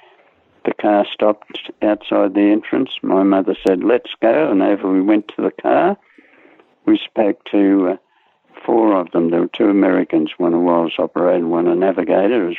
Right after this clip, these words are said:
well as Smith and Holm. And, uh, we shook hands with them all, spoke to them, and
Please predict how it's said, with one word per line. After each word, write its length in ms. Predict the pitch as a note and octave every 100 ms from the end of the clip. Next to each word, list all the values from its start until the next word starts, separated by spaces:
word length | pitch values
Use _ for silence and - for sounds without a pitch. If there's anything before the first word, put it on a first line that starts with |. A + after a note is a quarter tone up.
| -
well 180 | F2+ E2+
as 80 |
Smith 300 | - F#2 F#2 -
and 120 | F2+
Holm. 380 | F2+ G2 B2 C#3+ _ _ _ _ _ _ _ _ - - - - - _ -
And, 400 | G#2+ G2 G2 G2
uh, 260 | F#2 F#2 - -
we 160 | F#2+
shook 240 | - G#2+ -
hands 300 | G2+ G2 -
with 140 | F2+
them 140 | F#2 F#2
all, 200 | F#2+ G2 -
spoke 480 | - - A#2 A2+ - -
to 360 | - A#2 A2 G#2
them, 320 | B2+ A2+ D3+ - _ _ _ _ _ _ _ _ -
and 300 | A2+ G#2+